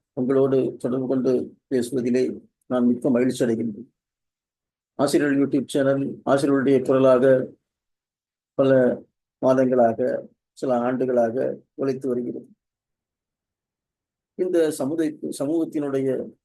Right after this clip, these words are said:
பிரச்சனைகளை பற்றியும் பல நேரங்களிலே அது சொல்லி வருகிறது. அந்த விஷயத்திலே அதை, அதை போன்று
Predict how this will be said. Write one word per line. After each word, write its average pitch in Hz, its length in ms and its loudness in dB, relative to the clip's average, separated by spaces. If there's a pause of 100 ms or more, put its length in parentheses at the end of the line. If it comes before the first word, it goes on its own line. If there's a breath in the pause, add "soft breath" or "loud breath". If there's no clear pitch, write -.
(260)
பிரச்சனைகளை 143 500 -4
பற்றியும் 131 440 -8 (1080)
பல 131 180 -2
நேரங்களிலே 135 600 -2 (440)
அது 120 460 -6 (800)
சொல்லி 160 280 0
வருகிறது. 123 380 -4 (1300)
அந்த 127 200 -4
விஷயத்திலே 131 640 -8
அதை, 131 200 -4 (460)
அதை 131 220 -4
போன்று 147 420 -6